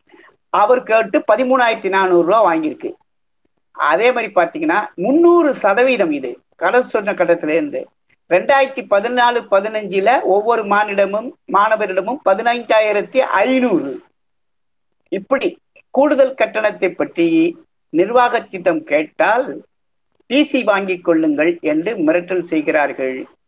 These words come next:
புகார் வேண்டுமானால் எங்கு வேண்டுமானாலும் கூறுங்கள் என்கிறார்கள். கல்வித்துறை அலுவலர்களும் இதை பற்றி கண்டுகொள்ளவில்லை.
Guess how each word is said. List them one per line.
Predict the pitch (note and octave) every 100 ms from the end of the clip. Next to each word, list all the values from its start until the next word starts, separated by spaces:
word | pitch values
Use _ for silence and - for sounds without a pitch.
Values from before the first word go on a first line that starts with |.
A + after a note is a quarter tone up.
| _ _ _ _
புகார் | D#3+ G#3+ A#3
வேண்டுமானால் | G#3+ G3 F3+ F3 F3 F3+ G3+ -
எங்கு | D3+ F#3+ G#3+
வேண்டுமானாலும் | G#3 G3+ F3 E3+ F3 F3 F3+ -
கூறுங்கள் | G#3 A#3+ G#3 F#3+
என்கிறார்கள். | D3+ C#3+ C3+ C#3 C3 C3 B2+ C3 A#2+ _ _ _ _ _
கல்வித்துறை | - G3+ B3 C4 A3+ G#3 F#3+
அலுவலர்களும் | F3+ G3 G3+ F#3+ F3+ F3 E3+ A3+ B3+
இதை | - E3
பற்றி | E3 D#3 D#3 G3+ -
கண்டுகொள்ளவில்லை. | E3 G3+ G3 D#3+ C#3+ C3+ B2+ B2+ C3 C3+ C3+